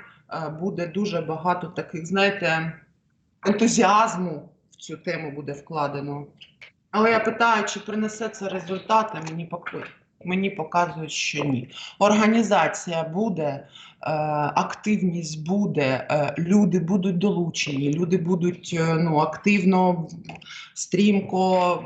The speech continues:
вважати, саме на ентузіазмі якомусь. Тобто це навіть не таким, е, фінансовим чином буде цікаво, як саме, е, ну. Але я не можу сказати, що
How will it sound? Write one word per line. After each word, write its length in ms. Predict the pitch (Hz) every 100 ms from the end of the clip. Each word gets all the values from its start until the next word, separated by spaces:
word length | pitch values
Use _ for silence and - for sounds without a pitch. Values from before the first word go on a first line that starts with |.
| 156
вважати, 560 | 160 185 208 208 185 175
саме 360 | - 247 240 214
на 120 | 202
ентузіазмі 800 | 196 190 180 202 202 160 156 147
якомусь. 480 | 139 - 135 123 -
Тобто 240 | 151 - 160
це 220 | - 190
навіть 340 | 196 185 185
не 120 | 180
таким, 640 | 175 185 - 208 196 190 185
е, 260 | 175 175 175
фінансовим 1000 | - - 214 294 285 269 - 170 165 156
чином 500 | - 185 147 143 139
буде 380 | 139 135 143 120
цікаво, 600 | - 160 - 156 135 143
як 180 | 151 -
саме, 340 | 226 214 190 170
е, 120 | 160 -
ну. 200 | 190 - _ _ _ _ - - - _ - - _ _ _ _ _ _ _ _ _ - - - - - - _ _ _ - _
Але 560 | - 175 208 214 202 - - _ _ _ _ -
я 100 | 190
не 100 | 185
можу 200 | 165 151
сказати, 360 | - 165 190 170
що 260 | - 147